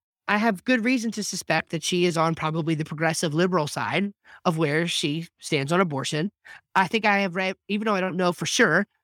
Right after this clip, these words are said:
um, because number one, she talks about, she's talking about gun rights from a negative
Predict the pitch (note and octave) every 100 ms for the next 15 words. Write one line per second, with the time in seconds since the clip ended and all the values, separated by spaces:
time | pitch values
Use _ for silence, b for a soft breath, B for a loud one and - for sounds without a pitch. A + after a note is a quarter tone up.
0 | _ - F#3+ F3 E3 E3 E3 G3+ F#3+ G#3
1 | G#3 G#3 D#3 D#3 G#3 - - G#3+ - F#3+
2 | G3+ F#3 E3+ D#3+ - E3+ F#3 F3 F3+ E3
3 | - _ _ _ - F3 F#3 G#3 B2+ D3
4 | - E3 D#3+ F3 D3 D3